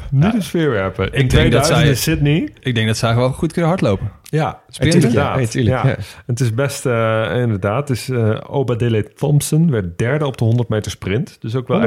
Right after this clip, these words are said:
Speaker 3: Honderd
Speaker 1: op het
Speaker 3: meter?
Speaker 1: koningsnummer.
Speaker 3: Oké, ja.
Speaker 1: Eh, dus dat is geen, eh, geen, eh, onzinmedaille.
Speaker 3: Nee.
Speaker 1: Nou, onzinmedailles bestaan natuurlijk niet, maar toch. Ehm,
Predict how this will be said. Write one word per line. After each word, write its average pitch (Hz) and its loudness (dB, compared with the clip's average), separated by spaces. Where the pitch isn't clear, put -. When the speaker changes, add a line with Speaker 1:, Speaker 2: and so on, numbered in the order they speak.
Speaker 3:
Honderd 110 0
Speaker 1:
op 92 0
het - -
Speaker 3:
meter? 85 -2
Speaker 1:
koningsnummer. 127 2
Speaker 3:
Oké, 147 0
ja. 107 0
Speaker 1:
Eh, 101 0
dus 95 -4
dat 110 -4
is 92 -4
geen, 95 -2
eh, 87 0
geen, 98 -6
eh, 80 -8
onzinmedaille. 104 -2
Speaker 3:
Nee. 135 0
Speaker 1:
Nou, 73 -8
onzinmedailles 80 -4
bestaan 90 -8
natuurlijk 87 -10
niet, 98 -12
maar 87 -14
toch. - -18
Ehm, 143 0